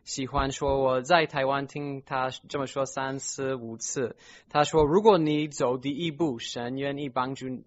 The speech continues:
你走第二步。”所以那个仆人，他没做什么，他开始走路，他没有做别的。呃，神，呃，他在路上的时候，神带领他。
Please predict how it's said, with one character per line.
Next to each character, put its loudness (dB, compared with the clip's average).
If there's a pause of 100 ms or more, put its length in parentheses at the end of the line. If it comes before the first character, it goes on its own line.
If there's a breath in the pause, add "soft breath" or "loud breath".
你 -8
走 -6
第 -6
二 0
步。” -6 (720 soft breath)
所 2
以 6
那 4
个 4
仆 4
人， 4 (280 soft breath)
他 6
没 4
做 2
什 -4
么， -2
他 -2
开 0
始 -2
走 -2
路， -4
他 -10
没 -6
有 -4
做 -4
别 -4
的。 -12 (600 soft breath)
呃， 4
神， -2 (320)
呃， 2
他 4
在 4
路 -2
上 -2
的 -4
时 -10
候， -4
神 -8
带 -4
领 -8
他。 -10